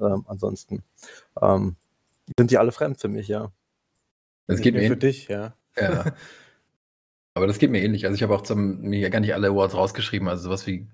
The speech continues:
Speaker 2: Best Content Creator, da kannte ich auch keinen von. <laughs> Einen Namen. Ich hab gedacht, da tauchen so Leute wie Ninja auf oder PewDiePie, aber das sind ja anscheinend irgendwie schon solche Stars, dass man über die gar nicht mehr spricht. Also gewonnen hatte irgendwie,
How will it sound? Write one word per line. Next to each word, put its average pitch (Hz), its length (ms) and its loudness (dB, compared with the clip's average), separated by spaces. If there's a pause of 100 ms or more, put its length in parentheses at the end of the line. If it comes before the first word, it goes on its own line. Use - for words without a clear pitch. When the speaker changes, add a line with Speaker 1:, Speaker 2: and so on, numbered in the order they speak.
Speaker 2:
Best 101 260 0
Content 107 340 0
Creator, 95 320 -2
da 95 100 -2
kannte 101 220 -6
ich - 120 -6
auch - 160 -2
keinen 107 460 0
von. 98 360 -2 (340)
<laughs> - 340 4
Einen 120 260 -4
Namen. 113 380 -2 (260)
Ich - 80 -10
hab 101 60 -4
gedacht, 98 180 2
da 104 40 0
tauchen 110 240 0
so 98 60 -2
Leute 101 220 2
wie 98 60 -4
Ninja 113 360 2
auf 104 260 -2
oder 90 300 -4 (840)
PewDiePie, 131 840 2
aber 98 240 -2
das 98 140 -4
sind 107 100 -4
ja 95 80 0
anscheinend 101 320 -6
irgendwie 101 260 -6
schon 95 180 -8
solche 101 200 -4
Stars, 107 360 -2
dass 98 120 -14
man 95 240 -6
über 95 140 -10
die 98 80 -8
gar 92 100 -4
nicht 92 100 -6
mehr 98 80 -4
spricht. - 380 -8
Also 92 160 -18
gewonnen 90 360 -2
hatte 98 200 -2
irgendwie, 98 480 -4